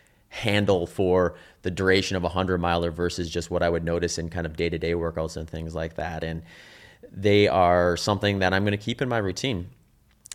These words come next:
So my basic go-to is the Delta G Performance. The reason I chose Delta G over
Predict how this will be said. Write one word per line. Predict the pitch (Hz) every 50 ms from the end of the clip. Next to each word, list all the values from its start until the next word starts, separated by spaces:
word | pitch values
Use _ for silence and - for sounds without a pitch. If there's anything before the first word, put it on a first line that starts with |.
| - -
So | - 123 110
my | 107 107
basic | 104 110 110 113 - - 95 -
go-to | 92 90 95 101 - 143 123
is | 98 104
the | - 95
Delta | 80 - 90 90 92 - - 101
G | 90 92 92 92
Performance. | - - 92 - - 85 85 90 104 120 123 - - - - - - - _ _ -
The | 101
reason | 98 107 113 110 110 110
I | 104 98
chose | - - - - 87 82 85 92 98 98
Delta | - - - 90 87 85 - 98
G | 85 82 80 82 85 95 104 - -
over | 87 92 90 85 85 85 85 85 -